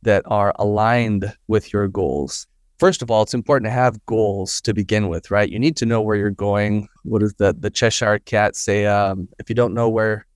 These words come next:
you want to end up, any road will get you there," or something to that effect. So it's really important to start off with knowing specifically what your goal is, what you want to achieve, and then having systems in place that help you achieve that goal.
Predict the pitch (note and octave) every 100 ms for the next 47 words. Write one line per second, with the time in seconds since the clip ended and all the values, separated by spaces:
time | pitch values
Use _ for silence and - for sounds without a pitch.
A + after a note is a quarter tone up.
0 | _ - G#2+ A2 A2+ G#2+ - A2 C3+ C3+
1 | A2+ A#2+ A#2 A#2+ A2+ G#2 G#2 G#2 A2+ G#2
2 | G#2 G2+ G2+ - - F#2 G#2 F#2 F#2+ F#2+
3 | - G#2 G2+ F#2 - F#2+ - - _ _
4 | _ _ - B2+ - G#3 F#3 - - C3
5 | D#3+ C#3 B2+ - B2+ B2+ B2+ A#2+ - G#2+
6 | A2 A2+ B2+ C3+ - - G#2 - A2 B2
7 | - C#3+ A#2+ A2+ A#2 A2+ A2 G#2+ G#2 G#2+
8 | G2 - G#2+ A2 A2+ - G#2 G2 - _
9 | _ _ _ A2+ A#2+ B2+ B2 C3+ C#3 A2
10 | - F3 - G2+ G2 G2 F#2 G2 G2 E2
11 | - B2+ - G#2 F#2+ - C#3 G#2+ F#2+ -
12 | G2+ F#2+